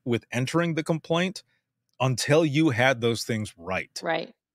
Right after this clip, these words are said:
Speaker 1: And <laughs> that's why you had to memorize as
Speaker 2: Yeah.
Speaker 1: well. <laughs>
Speaker 2: Yeah.
Speaker 1: Oh,
Speaker 2: Entering,
Speaker 1: man.
Speaker 2: entering a stolen car and knowing what order to put the codes in with the dot in between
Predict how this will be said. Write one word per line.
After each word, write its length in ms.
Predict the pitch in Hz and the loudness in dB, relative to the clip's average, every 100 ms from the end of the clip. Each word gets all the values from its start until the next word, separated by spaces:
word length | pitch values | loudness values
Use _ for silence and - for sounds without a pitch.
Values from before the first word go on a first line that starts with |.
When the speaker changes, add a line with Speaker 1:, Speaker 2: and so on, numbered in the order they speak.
| - | 4
Speaker 1:
And 300 | 135 143 170 | 6 8 6
<laughs> 400 | - - - 127 | 4 -2 -8 6
that's 300 | 160 220 170 | 8 8 8
why 160 | 175 | 6
you 160 | 160 160 | 8 6
had 120 | 196 160 | 6 4
to 120 | 190 | 0
memorize 560 | 190 190 170 175 160 139 | 2 4 4 4 2 -2
as 160 | 131 | 0
Speaker 2:
Yeah. 20 | |
Speaker 1:
well. 380 | 160 151 151 170 _ | 2 2 2 2 _
<laughs> 800 | - 220 - - 508 - - 480 _ _ _ - | -12 -6 -6 0 0 2 4 4 _ _ _ -8
Speaker 2:
Yeah. 540 | 156 160 180 175 165 - - | -2 2 4 2 0 -6 0
Speaker 1:
Oh, 360 | 139 143 135 120 | 4 4 4 4
Speaker 2:
Entering, 400 | 113 113 113 107 | 2 4 2 2
Speaker 1:
man. 100 | 101 | 0
Speaker 2:
entering 340 | 208 202 220 208 | -6 -2 -2 -2
a 40 | |
stolen 520 | 175 - 165 175 175 175 | -4 -4 -2 -2 -4 -8
car 640 | - 160 156 165 175 202 _ _ | -6 -4 -2 -4 -6 -10 _ _
and 160 | 170 165 | -6 -2
knowing 340 | 170 170 165 | -2 -4 -4
what 240 | 160 170 - | 0 0 0
order 320 | 175 170 175 | -2 0 -2
to 160 | 175 175 | -4 -8
put 240 | - 185 | -8 -10
the 80 | 151 | -10
codes 440 | - - 156 165 180 | -10 -6 -4 -2 -4
in 160 | 175 | -4
with 160 | 160 - | -8 -8
the 80 | 156 | -4
dot 420 | 165 151 - - | 2 2 2 -4
in 160 | 175 | -8
between 680 | 165 156 - 170 165 165 170 | -6 -8 -10 -8 -6 -6 -10